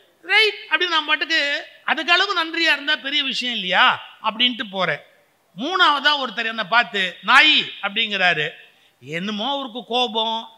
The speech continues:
யாரையோ திட்டணும்னு நினைக்கிறாரு, யாரும் ஆப்பிள்ல என்ன திட்டுறாரு, திட்டிட்டு போறாரு. அவருக்கு சந்தோஷம் என்னால இதுல வரும்னு சொன்னா அந்த சந்தோஷத்தை அவர் அனுபவிக்கட்டுமே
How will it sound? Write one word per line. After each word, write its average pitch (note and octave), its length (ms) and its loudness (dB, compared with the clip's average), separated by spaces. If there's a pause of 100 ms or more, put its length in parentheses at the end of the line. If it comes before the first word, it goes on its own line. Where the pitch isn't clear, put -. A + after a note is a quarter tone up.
(160)
யாரையோ F#3 500 2
திட்டணும்னு A#3 480 -4
நினைக்கிறாரு, G#3+ 760 0 (220)
யாரும் F#3+ 360 6
ஆப்பிள்ல A3 360 2
என்ன A#3+ 200 -2
திட்டுறாரு, G3 680 0 (240)
திட்டிட்டு F4+ 360 -2
போறாரு. C4 520 2 (300)
அவருக்கு B3 560 2
சந்தோஷம் C#4+ 600 0
என்னால B3 540 2
இதுல - 20 -6
வரும்னு A3 580 -2
சொன்னா F#3+ 520 2 (180)
அந்த F4 220 2
சந்தோஷத்தை F4 580 2
அவர் C#4+ 240 6
அனுபவிக்கட்டுமே C4 720 2